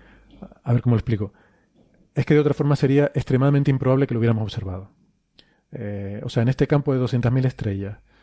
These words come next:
mm, con la probabilidad que hay de que un planeta caiga a una estrella, lo, lo que hablábamos antes, ¿no? Lo improbable que es que tú puedas observar una cosa de estas, no, no cuadran las cuentas. Entonces,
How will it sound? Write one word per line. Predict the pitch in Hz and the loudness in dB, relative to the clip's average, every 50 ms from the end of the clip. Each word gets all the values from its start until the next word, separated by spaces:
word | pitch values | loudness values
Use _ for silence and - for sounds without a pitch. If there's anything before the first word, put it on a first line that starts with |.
| _ _ _ _ _ _ _ _ _ _ _ - | _ _ _ _ _ _ _ _ _ _ _ -12
mm, | - 120 110 110 107 110 107 107 107 107 | -8 -6 -4 -4 -2 -2 -2 -2 -4 -4
con | 107 - 123 117 113 | -4 -2 -2 2 2
la | 117 113 | 2 2
probabilidad | - 117 117 117 120 123 131 131 | 2 0 0 2 2 2 2 2
que | - 139 | 2 2
hay | 131 | 2
de | 123 117 | 2 0
que | 117 | 0
un | 127 127 | -2 0
planeta | - 131 131 131 - 135 | 2 2 2 2 2 2
caiga | 135 131 120 | 2 2 2
a | 127 | 2
una | 127 120 | 0 0
estrella, | - - 120 117 110 104 101 | -2 0 -2 0 0 0 -2
lo, | 107 110 | -2 -2
lo | 117 127 127 - - - 123 117 | -2 -2 -4 -6 -8 -8 -4 0
que | 143 | 2
hablábamos | 135 135 143 143 139 123 | 4 4 4 4 2 0
antes, | 127 113 104 - 101 | -2 -2 -4 -6 -6
¿no? | 117 147 170 _ - | -6 -8 -10 _ -6
Lo | 127 127 123 | -4 -2 0
improbable | 123 120 - - 127 139 151 151 151 | 0 -2 -2 0 2 2 4 2 2
que | 151 147 | 2 2
es | - | 0
que | 151 | 0
tú | - 127 | -2 0
puedas | 139 135 131 | 0 0 0
observar | 123 135 123 123 | 0 0 0 0
una | 123 123 | 0 0
cosa | 120 120 - 123 117 | -2 -2 -2 0 0
de | 127 | 0
estas, | 131 - - 165 170 - - - - - - _ _ _ - | 0 -2 -2 -2 -2 -2 -4 -14 -18 -20 -20 _ _ _ -12
no, | 147 131 117 117 120 123 127 120 - 165 | -8 -6 -4 -2 0 0 0 -2 -2 -2
no | 135 139 131 | -2 -2 2
cuadran | - 131 123 113 113 107 | 2 2 2 2 0 0
las | 107 - | -2 -4
cuentas. | - 107 98 90 - 101 101 _ _ _ _ _ _ _ - - - - - - _ _ - | -6 -10 -10 -8 -10 -12 -14 _ _ _ _ _ _ _ -20 -20 -20 -20 -20 -20 _ _ -6
Entonces, | - 120 113 131 127 - 151 147 151 | -4 -2 0 0 2 2 2 2 2